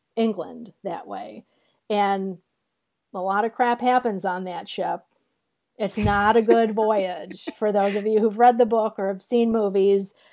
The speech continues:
Speaker 1: So this book, The Route of Ice and Salt, follows the journey, and it's from the captain's perspective. It's, so it's first person. Whew, it's first person, and, you know, it's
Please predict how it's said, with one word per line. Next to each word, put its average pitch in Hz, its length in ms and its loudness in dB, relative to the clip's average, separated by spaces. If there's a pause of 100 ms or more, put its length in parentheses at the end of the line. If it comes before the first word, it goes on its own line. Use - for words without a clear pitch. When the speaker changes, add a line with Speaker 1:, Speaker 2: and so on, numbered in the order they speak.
(260)
Speaker 1:
So 262 220 8
this 269 360 2
book, 196 420 4
The 214 100 0
Route 208 280 8
of 202 180 2
Ice 208 380 2
and 196 260 -6
Salt, 208 560 4
follows 233 640 2
the 202 120 -4
journey, 180 640 -8 (320)
and 208 140 -2
it's 202 120 -6
from 247 180 0
the 240 80 0
captain's 220 580 -6
perspective. 165 800 -10 (260)
It's, 208 180 2
so 240 200 8
it's 240 140 4
first 247 380 0
person. 185 640 -2 (540)
Whew, 392 360 10
it's 247 240 0
first 359 340 -2
person, 285 720 0
and, 233 440 0 (240)
you 269 100 2
know, 247 380 8
it's 233 280 2